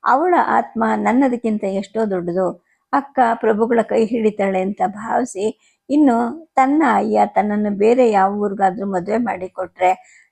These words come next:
ಈ ಅಕ್ಕನ ಸಹವಾಸ ತನಗೆ ತಪ್ಪಿ ಹೋಗುತ್ತಲ್ಲ ಅಂತ ವ್ಯಸನದಿಂದ ತಾನು ಮದುವೆ ಆಗೋದಿಲ್ಲ ಅಂತ ನಿರ್ಧಾರ ಮಾಡಿದ್ಲು. ಇಂತಹ ತಂಗಿಗೆ ನನ್ನ ಸುಕೃತ ಎಲ್ಲವನ್ನು ಧಾರೆ ಎರೆದ್ರೂ ಕೂಡನು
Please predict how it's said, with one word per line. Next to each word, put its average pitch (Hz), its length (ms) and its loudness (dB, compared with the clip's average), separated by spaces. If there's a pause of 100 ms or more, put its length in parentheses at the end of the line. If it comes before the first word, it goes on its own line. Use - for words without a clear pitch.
ಈ 285 140 4
ಅಕ್ಕನ 233 440 2
ಸಹವಾಸ 208 600 -2
ತನಗೆ 196 340 -4
ತಪ್ಪಿ 202 380 -4
ಹೋಗುತ್ತಲ್ಲ 240 680 -2
ಅಂತ 185 280 -6
ವ್ಯಸನದಿಂದ 196 720 -2 (560)
ತಾನು 254 360 2
ಮದುವೆ 202 300 0
ಆಗೋದಿಲ್ಲ 202 720 0
ಅಂತ 196 300 0
ನಿರ್ಧಾರ 202 560 -4
ಮಾಡಿದ್ಲು. - 840 -6 (340)
ಇಂತಹ 330 380 2 (200)
ತಂಗಿಗೆ 254 840 -4 (120)
ನನ್ನ 294 300 2
ಸುಕೃತ 247 440 -6
ಎಲ್ಲವನ್ನು 220 680 0
ಧಾರೆ 226 400 0
ಎರೆದ್ರೂ 202 360 -4
ಕೂಡನು 233 360 -6